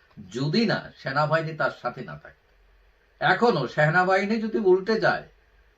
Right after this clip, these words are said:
কোথায় যাবে তাদের বিপ্লব? আওয়ামী লীগ দূর দূর করে ঢুকে যাবে, এটা ক-, হান্ড্রেড পার্সেন্ট কনফার্ম। এখনো সেনাবাহিনী তাদেরকে ঠেক দিয়ে রাখছে। এখন কথা হচ্ছে, বাংলাদেশের রাজনীতিতে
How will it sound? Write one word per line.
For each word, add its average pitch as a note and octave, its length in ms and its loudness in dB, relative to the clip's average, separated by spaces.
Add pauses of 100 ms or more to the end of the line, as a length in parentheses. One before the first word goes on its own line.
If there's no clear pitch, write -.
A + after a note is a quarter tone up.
কোথায় F#3 360 6
যাবে G3 240 6
তাদের F#3 340 4
বিপ্লব? F3+ 440 4
আওয়ামী D#3 320 6
লীগ F3 180 2
দূর F3 180 6
দূর G#3 220 -4
করে G3 220 0
ঢুকে D#3 240 -2
যাবে, G#2 320 -8 (340)
এটা G3 220 -4
ক-, F#3 60 -4
হান্ড্রেড F3+ 440 2
পার্সেন্ট F3+ 360 -6
কনফার্ম। D#3 420 -8 (760)
এখনো G#3 640 4 (120)
সেনাবাহিনী F#3 540 0
তাদেরকে F3+ 340 -2
ঠেক F#3 320 -4
দিয়ে F3 160 2
রাখছে। - 360 -8 (1300)
এখন F3+ 240 -6
কথা F#3 260 -2
হচ্ছে, G#3 300 -4
বাংলাদেশের F3 840 -2
রাজনীতিতে G3+ 800 0